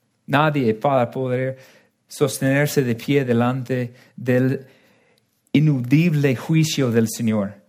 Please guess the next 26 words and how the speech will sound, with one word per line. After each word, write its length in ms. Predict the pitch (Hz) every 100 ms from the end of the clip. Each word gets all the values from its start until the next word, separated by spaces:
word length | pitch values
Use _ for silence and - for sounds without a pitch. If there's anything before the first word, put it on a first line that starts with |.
| _ -
Serán 500 | - 147 143 165 175
juzgados 840 | 190 170 120 139 151 165 135 113 -
y 140 | 147
de 140 | 135
ninguna 540 | 131 127 123 131 165 156
manera 480 | 135 127 131 127 -
quedarán 540 | 139 127 123 123 123
absueltos. 920 | 120 113 - 123 123 117 107 - - _ _ -
Y 120 | 151
eso 160 | 160
es 80 | 214
algo 260 | 185 165 170
temible. 800 | - 156 180 226 113 101 - - _ _ _ _ _ _ _ _ _ _ _ _ _ _ _ _ _ _ _ -
Cuando 240 | 160 156
pensamos 760 | 156 135 165 185 208 120 107 -
en 160 | 160 151
dónde 320 | 151 190 180
estamos, 540 | 123 - 175 160 123
para 240 | - 143 131
quienes 360 | - 180 160 -
han 240 | 156 190
sido 180 | 156 156
rescatados 540 | 147 - 139 156 165
por 120 | 156 135
el 60 |
Señor, 300 | 143 175 139